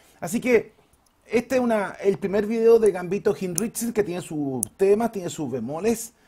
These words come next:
Ya veremos con más profundidad qué pasa cuando las negras comen hacia este lado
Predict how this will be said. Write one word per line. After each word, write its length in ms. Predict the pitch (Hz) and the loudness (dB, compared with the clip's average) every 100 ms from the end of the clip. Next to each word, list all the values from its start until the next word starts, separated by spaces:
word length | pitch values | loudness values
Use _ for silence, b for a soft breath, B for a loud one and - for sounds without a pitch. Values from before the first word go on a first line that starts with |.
| b b | b b
Ya 180 | 117 185 | -4 2
veremos 300 | 202 220 220 | 6 6 4
con 160 | 202 180 | -2 -4
más 140 | 196 | -4
profundidad 680 | 208 - 160 170 190 202 190 | -6 -8 -10 -2 0 0 -2
qué 140 | 180 | -4
pasa 240 | 190 170 196 | -4 -4 -4
cuando 280 | 165 160 | -6 -4
las 120 | 156 151 | -6 -6
negras 300 | 151 160 143 | -6 -8 -6
comen 280 | 151 156 | -6 -6
hacia 380 | 147 139 156 143 - | -6 -6 -6 -6 -8
este 320 | - 170 - 175 | -6 -6 -4 -6
lado 380 | 175 156 202 | -4 -4 -6